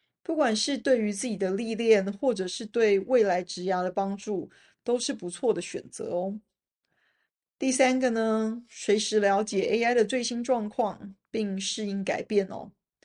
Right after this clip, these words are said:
及时了解人工智慧的最新发展和它对特定产业的影响，可以帮助你在职涯道路上做出更明智的选择哦。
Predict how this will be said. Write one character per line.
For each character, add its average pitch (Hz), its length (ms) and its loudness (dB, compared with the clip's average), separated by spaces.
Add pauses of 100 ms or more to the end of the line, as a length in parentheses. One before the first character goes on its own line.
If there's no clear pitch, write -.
(540)
及 247 200 -4
时 269 200 -2
了 247 240 8
解 202 440 4
人 202 180 2
工 233 180 0
智 240 220 -6
慧 233 240 4
的 190 160 -2
最 220 180 4
新 214 200 -2
发 196 200 0
展 196 300 -2 (320)
和 208 300 -2
它 196 240 -2
对 190 400 2
特 247 200 2
定 208 200 -4
产 196 280 -6
业 196 300 2
的 175 420 -6
影 190 160 -4
响， 240 240 0 (600)
可 - 140 -2
以 320 100 2
帮 302 260 -2
助 311 200 -6
你 202 180 -2
在 226 440 2
职 196 300 -4
涯 202 320 6
道 220 220 4
路 220 180 0
上 202 360 -2
做 214 200 -2
出 202 220 -8
更 202 180 0
明 175 220 -6
智 196 160 -8
的 180 100 -2
选 - 300 -6
择 - 240 -8
哦。 - 160 -10